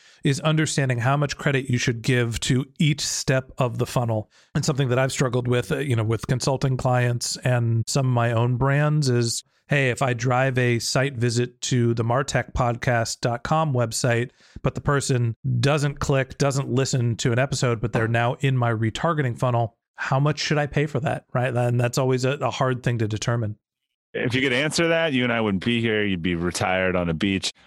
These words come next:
Speaker 2: There is no answer, and it is half art, half science. I think we actually have more data than we have thinking or action around this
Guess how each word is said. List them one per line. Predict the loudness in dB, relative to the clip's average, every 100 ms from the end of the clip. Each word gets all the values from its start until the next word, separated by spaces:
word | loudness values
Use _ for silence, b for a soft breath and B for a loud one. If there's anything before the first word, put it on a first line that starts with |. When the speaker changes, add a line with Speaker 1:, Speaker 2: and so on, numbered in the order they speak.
| -4
Speaker 2:
There | -2 0
is | 2
no | 2 2
answer, | 0 -2 -2 -2 -2
and | -2 0
it | 0 0
is | -2 -4
half | -2 -4 -2
art, | 0 0
half | 0 -4
science. | -2 -2 0 -2 -4 -10 B B
I | -4
think | 0
we | 0
actually | 0 0 0
have | 2
more | 2 0
data | 0 -2 0 2 2 0 -2
than | -2
we | 0
have | -2 -4
thinking | -4 -2 0 -2
or | -2
action | -4 -4 -4
around | -2 -2 0 0
this | -2 -4 -12